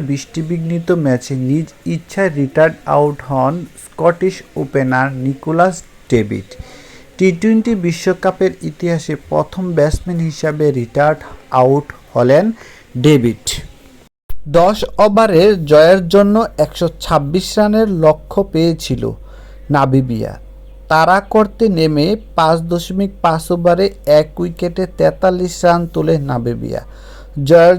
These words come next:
জন্য পঁচিশ বলে তিরাশি রান দরকার। এ অবস্থায় নামিবিয়ার ওপেনার ডেভিড রিটায়ার্ড আউট হয়ে ড্রেসিং রুমে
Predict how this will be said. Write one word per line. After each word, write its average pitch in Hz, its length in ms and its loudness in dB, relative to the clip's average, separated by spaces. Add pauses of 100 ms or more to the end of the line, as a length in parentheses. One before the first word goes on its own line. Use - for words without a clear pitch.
জন্য 196 220 4 (220)
পঁচিশ 170 420 0 (200)
বলে 170 240 6 (460)
তিরাশি 180 540 2
রান 170 140 2 (180)
দরকার। 131 340 0 (300)
এ - 20 6 (140)
অবস্থায় 202 460 0 (120)
নামিবিয়ার 151 500 2 (140)
ওপেনার 151 380 0 (160)
ডেভিড 151 340 0 (160)
রিটায়ার্ড 147 680 2 (560)
আউট 170 300 4 (220)
হয়ে 160 280 4 (180)
ড্রেসিং 143 380 -2 (140)
রুমে 160 280 0